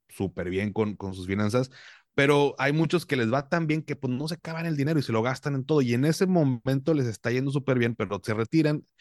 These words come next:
cierran la llavecita de, de contrato de fútbol, y lo que pasa es que luego los vemos trabajando en, o, o nunca estudiaron, eh, que hoy en día creo que ya incluso hasta es medio obligatorio tener una carrera para ser futbolista, que es algo muy bueno también.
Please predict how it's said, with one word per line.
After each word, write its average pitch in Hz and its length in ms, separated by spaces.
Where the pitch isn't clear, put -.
cierran 131 420
la 143 80
llavecita 117 520
de, 120 280
de 98 200
contrato 107 400
de 117 100
fútbol, 120 360
y 117 100
lo 113 120
que 110 100
pasa 117 220
es 127 80
que 143 100
luego 117 220
los 123 180
vemos 117 400
trabajando 113 500
en, 135 120
o, 95 180
o 110 220
nunca 123 280
estudiaron, 135 640
eh, 104 200
que 127 100
hoy 127 60
en 123 80
día 123 100
creo 120 120
que 123 120
ya 113 140
incluso 113 300
hasta 107 240
es 107 80
medio 117 260
obligatorio 101 500
tener 101 240
una 110 160
carrera 101 340
para 90 160
ser 95 140
futbolista, 101 520
que - 80
es - 60
algo 98 160
muy 101 140
bueno 101 160
también. 101 400